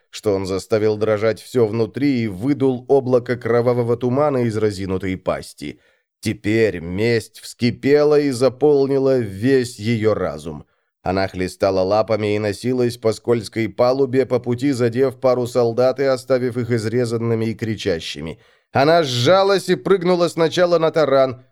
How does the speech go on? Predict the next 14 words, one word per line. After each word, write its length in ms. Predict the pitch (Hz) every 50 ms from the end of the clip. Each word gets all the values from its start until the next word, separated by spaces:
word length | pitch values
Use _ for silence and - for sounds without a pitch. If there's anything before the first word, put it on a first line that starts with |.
| _
затем 440 | - 110 123 - 123 120 131 127 127
на 100 | 131 127
платформу 640 | 123 117 127 123 120 - - 131 135 135 135 143 139
наверху 500 | 135 131 123 127 123 117 120 - 139 151
и 80 | 151 147
проникла 720 | 123 113 127 127 131 131 127 131 135 123 - 123 127 123
на 120 | 120 123 120
другой 480 | 120 123 113 117 107 95 98 98 98
корабль. 640 | 95 - 104 98 92 87 78 71 65 67 65 64 _ _ _ _ _ _ _
Большой, 720 | 80 85 80 69 - - - 80 80 85 80 69 - - _ _ _ _
плохой, 720 | - 127 117 98 87 - - 82 85 90 87 78 76 - _ _ _
воняющий 880 | 147 135 147 143 131 135 131 131 131 127 120 113 - - 120 120 127
рыбой 560 | 123 107 101 101 104 95 90 85 90 92 90 85
корабль. 680 | - _ - 101 90 - 76 58 50 50 - 69 69